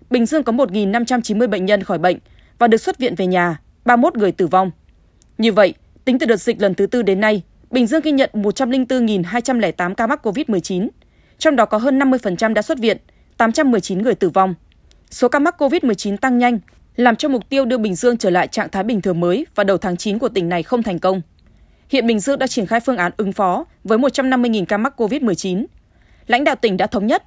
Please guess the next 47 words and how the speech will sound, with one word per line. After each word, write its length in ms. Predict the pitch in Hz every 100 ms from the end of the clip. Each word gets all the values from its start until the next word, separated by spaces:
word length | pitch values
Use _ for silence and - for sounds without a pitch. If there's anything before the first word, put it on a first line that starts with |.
| _
sẽ 180 | - 262
tiếp 180 | 302 359
tục 160 | 247
thực 140 | - 196
hiện 140 | 220
giãn 140 | 185 220
cách 160 | 311
xã 140 | - 269
hội 180 | 247 -
theo 120 | 233
chỉ 160 | - 196
thị 120 | 202
mười 180 | 190 180
sáu 220 | - 185
của 120 | 269
Thủ 140 | 202
tướng 180 | 175 180
Chính 160 | 185 196
phủ 280 | - 233 - _ _
đến 140 | 202 208
ngày 100 | 262
mười 160 | 196
lăm 160 | 185 196
tháng 140 | 185
chín. 300 | 175 202 190 320 _ _ _ _ _ _ -
Các 120 | 311
địa 100 | 262
phương 220 | 254 254
trong 160 | 254 233
tỉnh 160 | 202
Bình 140 | 175 160
Dương 260 | 226 226 185 _ -
tiếp 120 | 370 392
tục 180 | -
tăng 140 | - 254
cường 180 | 240 190
kiểm 140 | 190
tra 160 | 165 220
công 180 | 208
tác 160 | 202 311
dập 160 | - 156
dịch 180 | 208 - _ _ _
từ 100 | 247
xã 280 | 202 220 254
xuống 200 | - 220
khu 140 | 262
phố, 360 | 226 196 185